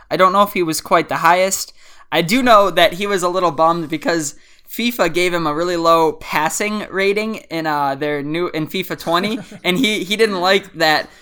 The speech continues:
Speaker 1: because as the leading assister in the Bundesliga, how, why is he only a seventy-seven in passing? You know, he should be, he felt he should be a little higher rated.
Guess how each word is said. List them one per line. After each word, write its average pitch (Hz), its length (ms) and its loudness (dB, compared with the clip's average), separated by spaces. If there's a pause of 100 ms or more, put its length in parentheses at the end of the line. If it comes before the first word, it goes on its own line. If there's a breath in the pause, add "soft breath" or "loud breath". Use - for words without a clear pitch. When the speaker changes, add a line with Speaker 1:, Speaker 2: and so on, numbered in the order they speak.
(140 soft breath)
Speaker 1:
because 175 360 2
as 165 240 0
the 175 120 2
leading 226 400 0
assister 185 580 0
in 156 140 -4
the 156 80 -4
Bundesliga, 151 720 -2 (200 loud breath)
how, 214 300 4
why 185 240 6
is 214 180 2
he 196 120 -2
only 185 300 -2
a 160 80 -2
seventy-seven 165 1000 -4
in 151 140 -6
passing? 151 460 -4
You 135 80 -6
know, 143 100 -4
he 196 160 -4
should 170 160 -10
be, 165 160 -4
he 208 200 -4
felt 170 240 -2
he 269 100 0
should 156 160 -8
be 165 80 -4
a 160 40 -2
little 165 200 -2
higher 147 280 -2
rated. 143 400 -6